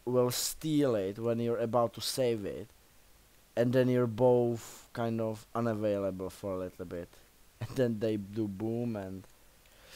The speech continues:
The ball also does boom. Hey, wait, wait, wait.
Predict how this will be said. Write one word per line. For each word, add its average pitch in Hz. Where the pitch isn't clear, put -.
The 123
ball 131
also 120
does 107
boom. 98
Hey, 196
wait, 175
wait, 196
wait. 214